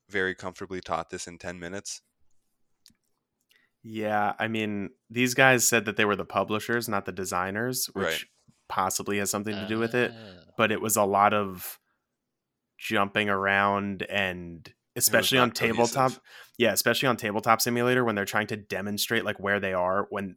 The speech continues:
Speaker 2: he wasn't using tab to, like, put his little arrows down to show where anything was. So he was just, like, jumping around and was like, "This does this," and then the other does, the other publisher jumped in 'cause there were two of them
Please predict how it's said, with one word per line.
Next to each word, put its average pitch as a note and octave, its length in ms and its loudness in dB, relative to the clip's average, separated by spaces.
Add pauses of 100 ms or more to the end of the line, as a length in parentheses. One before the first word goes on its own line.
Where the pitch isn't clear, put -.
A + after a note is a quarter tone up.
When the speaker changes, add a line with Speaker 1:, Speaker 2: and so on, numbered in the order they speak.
Speaker 2:
he - 180 -10
wasn't G2+ 260 -2
using A2 320 -4
tab F#2+ 560 -4
to, A2 140 -6
like, F#2+ 420 -6 (640)
put G#2+ 180 -4
his A2 140 -4
little G2+ 160 0
arrows G2 360 2
down G#2 260 0
to G2+ 100 -8
show G2 200 -4
where G2 140 -2
anything F#2+ 260 -6
was. F#2 360 -6 (440)
So G#2 120 -10
he - 20 -6
was G2+ 120 -4
just, G2+ 160 2
like, G2 160 0
jumping F#2+ 300 -4
around F#2+ 360 0
and F#2 80 -6
was F#2 140 -8
like, E2 240 -10
"This G3 200 0
does D3+ 200 -6
this," F3 180 4
and A2 100 0
then G#2 220 0 (340)
the A2 140 2
other C3 440 10
does, B2+ 220 4 (140)
the B2 140 6
other B2 240 6
publisher B2+ 540 2
jumped B2+ 340 2
in C3 240 2
'cause C3 120 -8
there G#2 80 -2
were F#2+ 80 -4
two G#2 280 -4
of A2 140 -4
them B2 360 0